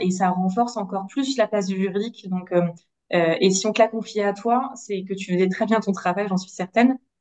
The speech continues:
et que justement, ça valorise encore plus le juridique et ça permet à toi de, d'évoluer aussi vers d'autres choses tout en garantissant une place encore plus importante à ton équipe. Et ça, c'est un message très fort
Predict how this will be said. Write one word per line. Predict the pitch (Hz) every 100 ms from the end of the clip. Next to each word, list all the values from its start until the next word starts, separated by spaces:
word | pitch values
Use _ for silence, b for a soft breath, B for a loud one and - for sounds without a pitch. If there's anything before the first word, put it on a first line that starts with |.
| -
et | 196
que | 180
justement, | 190 190 214 240
ça | 226
valorise | 190 190 190 196 -
encore | 247 247 254 -
plus | 254 -
le |
juridique | 196 196 190 208 254 _ _ _ _ -
et | 196
ça | 196 190
permet | 190 208
à | 196
toi | 185 226 226
de, | 190
d'évoluer | 185 190 190 202 196 220 220
aussi | 196 -
vers | 208 175
d'autres | 170 233 - 196
choses | 208 240 202 185
tout | - 240
en | 220 214 208 190 180 180
garantissant | 185 190 185 - 220
une | 202
place | 202 196
encore | 190 226
plus | - 196
importante | 196 190 214 202
à |
ton | 180 185
équipe. | 185 240 - _ _ _ _
Et | 190 180 175
ça, | 220
c'est | 214 196
un |
message | 185 185 180 -
très | 214
fort | 202 170 170